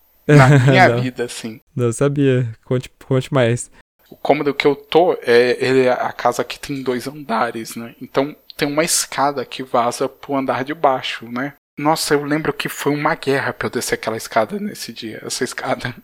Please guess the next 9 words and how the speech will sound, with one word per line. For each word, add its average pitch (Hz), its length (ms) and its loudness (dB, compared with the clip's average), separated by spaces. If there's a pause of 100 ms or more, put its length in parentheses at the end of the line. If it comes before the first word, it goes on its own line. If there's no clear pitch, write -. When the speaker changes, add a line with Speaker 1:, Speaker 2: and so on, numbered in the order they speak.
(240)
Speaker 2:
<laughs> - 400 -12
Porque 139 320 0
Speaker 1:
<laughs> - 20 -4
Speaker 2:
foi 135 200 0
o 143 100 4
episódio 135 560 2
que - 220 0
a - 40 6
menina, 127 720 -4